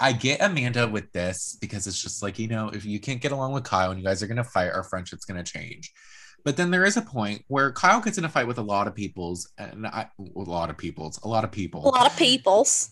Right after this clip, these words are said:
Speaker 1: A lot of peoples. And I feel like this has kind of been a common theme for Amanda, where she's, like, fighting, like, Kyle's fighting with her friends and she's forced to mediate.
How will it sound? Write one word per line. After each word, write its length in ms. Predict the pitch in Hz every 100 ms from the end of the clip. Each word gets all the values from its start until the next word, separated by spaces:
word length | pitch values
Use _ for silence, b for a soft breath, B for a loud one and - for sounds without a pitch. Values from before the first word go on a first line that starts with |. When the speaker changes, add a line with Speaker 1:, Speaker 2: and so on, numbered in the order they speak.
| 311
Speaker 1:
A 60 |
lot 220 | 131 123 135
of 40 |
peoples. 460 | 143 107 92 92 - - 127 B -
And 260 | - 135 127 -
I 100 | 123
feel 240 | 139 160
like 300 | 151 123 -
this 160 | 127 120
has 220 | 120 104 -
kind 220 | - 196
of 60 | 226
been 100 | 196
a 40 |
common 340 | - 151 139
theme 680 | 107 - - 107 127 143 151
for 240 | - 151
Amanda, 520 | 147 135 139 139 147 143
where 220 | 120 110
she's, 420 | - 117 107 107
like, 360 | 117 101 92 - - - - 104 -
fighting, 600 | 113 107 113 117 113 107
like, 260 | 110 104 95
Kyle's 380 | 110 107 104 -
fighting 280 | 107 104
with 120 | 104 104
her 100 | 98
friends 380 | - 92 95 110
and 100 | 107
she's 220 | 107 98
forced 360 | 101 101 -
to 80 | -
mediate. 580 | 92 87 92 98 110 110